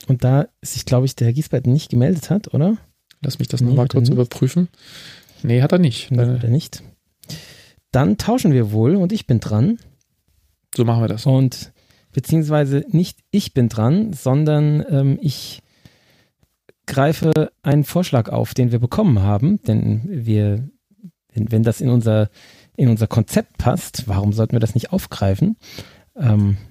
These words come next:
Speaker 1: dann bin ich nämlich nicht hinterher, hinterher nicht schuld, wenn der Film furchtbar war,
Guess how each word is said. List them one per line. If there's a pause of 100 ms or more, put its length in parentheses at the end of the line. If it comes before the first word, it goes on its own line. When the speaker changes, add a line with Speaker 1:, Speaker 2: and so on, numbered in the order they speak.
(280)
Speaker 1:
dann
bin
ich
nämlich
nicht
hinterher,
hinterher
nicht
schuld,
wenn (480)
der
Film
furchtbar
war,